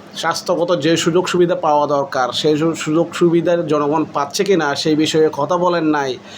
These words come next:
এবং জনগণের, উম, কি কি কাজ করা দরকার জনগণের জন্য বা ছাত্রদের জন্য, সেই কাজ কোনোটাই না করে আপনি পেশি শক্তি দেখিয়ে সাধারণ জনগণের ভোট কাস্ট করবেন,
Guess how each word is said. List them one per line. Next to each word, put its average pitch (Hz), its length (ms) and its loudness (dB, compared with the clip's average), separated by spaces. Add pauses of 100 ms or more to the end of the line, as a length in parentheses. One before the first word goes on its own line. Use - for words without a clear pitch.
(200)
এবং 151 240 0
জনগণের, 151 680 0 (520)
উম, 160 160 4 (160)
কি 190 200 2
কি 196 400 0 (720)
কাজ 165 260 -2
করা 170 280 0
দরকার 160 340 0
জনগণের 143 460 0
জন্য 127 260 2
বা 127 200 0
ছাত্রদের 170 540 -2
জন্য, 147 440 0 (320)
সেই 165 200 0
কাজ 170 280 -4
কোনোটাই 202 560 0
না 180 180 2
করে 160 240 0
আপনি 143 420 0 (400)
পেশি 165 260 0
শক্তি 196 480 -2
দেখিয়ে 147 580 2 (280)
সাধারণ 156 460 0
জনগণের 151 460 0
ভোট 156 280 0 (180)
কাস্ট 156 300 -2
করবেন, 123 460 -2